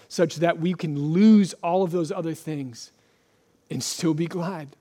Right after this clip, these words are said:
Be like John Rogers, Father. I pray that you would do that for the people of Risen Hope. I pray that you would do that for the people of Kingsgate outside these doors who need to hear the gospel of Jesus Christ.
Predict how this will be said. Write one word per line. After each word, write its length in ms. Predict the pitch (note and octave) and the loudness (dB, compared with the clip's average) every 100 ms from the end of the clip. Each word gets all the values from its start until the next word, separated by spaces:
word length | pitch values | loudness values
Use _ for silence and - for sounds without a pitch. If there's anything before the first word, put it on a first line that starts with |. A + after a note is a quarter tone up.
| _ _ _ _ _ _ _ _ _ _ | _ _ _ _ _ _ _ _ _ _
Be 100 | D#3+ | 0
like 200 | E3 E3 | 2 0
John 340 | C3+ E3+ E3+ D#3+ | -2 -4 -2 -4
Rogers, 420 | E3+ E3 C3+ - | -4 -6 -8 -12
Father. 360 | - B2+ C#3+ - _ _ _ | -18 -20 -20 -20 _ _ _
I 120 | D#3 | -10
pray 240 | - F#3+ F3+ | -4 0 0
that 80 | |
you 160 | F3 D#3 | 0 -4
would 160 | C#3+ A#2+ | -4 -2
do 160 | E3 | -2
that 260 | D3 C3+ - | 0 -2 -6
for 60 | |
the 80 | C3 | -10
people 280 | - C#3+ C#3 | -8 -8 -6
of 120 | B2 | -6
Risen 240 | B2+ A#2+ A#2 | -8 -8 -10
Hope. 260 | B2 - _ - D#3 | -10 -12 _ -8 -6
I 60 | |
pray 180 | D3 F3+ | 0 0
that 100 | D#3+ | 0
you 200 | D#3 C#3+ | -2 -6
would 80 | C3+ | -4
do 140 | D#3+ | -2
that 200 | D3+ D3 | 0 -2
for 80 | D3 | -6
the 80 | C3 | -6
people 260 | D#3 D3+ | -6 -6
of 140 | B2+ - | -8 -8
Kingsgate 640 | - F#3 E3+ C3 C3 A#2+ - - - | -6 -4 -4 -4 -4 -4 -10 -16 -8
outside 580 | D#3 F3 - E3+ D3 | -8 -6 -6 -2 -2
these 240 | C#3+ C#3 A#2 | -2 -4 -4
doors 380 | C3+ B2+ A#2+ - - _ | -4 -4 -6 -10 -20 _
who 160 | D3 C#3 | -6 -2
need 560 | C#3+ D3+ D#3+ E3+ D#3+ | -2 0 0 -2 -4
to 120 | - C#3+ | -6 -8
hear 320 | - D#3+ D3+ | -6 -4 -2
the 100 | C#3+ | -2
gospel 480 | C#3+ C3+ B2+ - C3 | -6 -8 -8 -8 -10
of 80 | |
Jesus 340 | A#2 B2 A#2 A#2 | -6 -8 -8 -14
Christ. 460 | - B2 A#2+ - | -14 -12 -12 -18